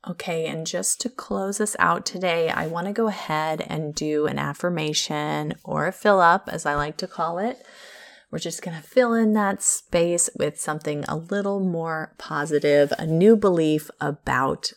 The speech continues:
ourselves and about procrastination and how we do our work, right? So go ahead and take a nice, big, deep breath in and hold.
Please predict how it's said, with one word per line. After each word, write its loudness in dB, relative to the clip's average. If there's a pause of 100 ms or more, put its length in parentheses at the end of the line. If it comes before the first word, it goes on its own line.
(140)
ourselves 2
and -2
about -2
procrastination -2
and -6
how 0
we -2
do -6
our -2
work, -6
right? -2 (380)
So 4
go 2
ahead 0
and -12
take -4
a -10
nice, -4 (160)
big, 0
deep -2
breath 0
in -6
and -6
hold. -6